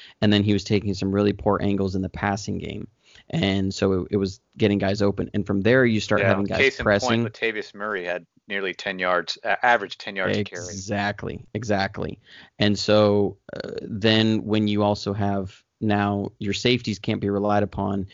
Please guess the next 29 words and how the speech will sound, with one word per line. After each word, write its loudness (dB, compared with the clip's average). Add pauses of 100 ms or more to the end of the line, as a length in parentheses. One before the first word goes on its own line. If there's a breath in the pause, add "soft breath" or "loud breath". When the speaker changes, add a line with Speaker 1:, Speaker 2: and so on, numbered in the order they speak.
(180 loud breath)
Speaker 1:
your 2
linebackers 2
start -4
pressing -2
and 0
they 0
start -2
trying -2
to -2
get 0
too 2
aggressive 0
up -2
front, 2
and -2
then 4
they 4
started -2
attacking -2
our -4
seams, 2 (200 loud breath)
which -4
are 4
behind 2
your -2
linebackers -6 (440 loud breath)
and, 2
and, 4
and 0